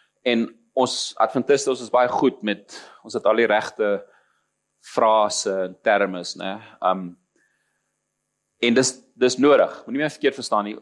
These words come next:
dis, ons bid as 'n gemeente is 'n goeie ding. Maar jy persoonlik, het jy al op jou knieë gegaan en, en, en met trane in jou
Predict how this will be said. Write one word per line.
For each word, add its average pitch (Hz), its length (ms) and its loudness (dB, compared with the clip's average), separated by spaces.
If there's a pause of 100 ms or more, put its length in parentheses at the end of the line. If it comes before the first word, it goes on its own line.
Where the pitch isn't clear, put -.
(560)
dis, 107 240 0
ons 107 380 -8
bid 120 240 0
as 117 120 -2
'n - 40 -4 (100)
gemeente 110 300 -2
is 98 120 -6
'n 98 60 -8
goeie 98 240 -4
ding. 80 160 -8 (1400)
Maar 156 220 4
jy 185 400 6
persoonlik, 220 960 2 (1400)
het 175 200 4
jy 214 140 8
al 247 100 8
op 240 80 -6
jou 226 160 2
knieë 247 380 4
gegaan 208 500 2
en, 175 140 2 (340)
en, 175 140 4 (340)
en 165 100 4
met 170 260 2
trane 226 500 6
in - 20 2
jou 202 160 6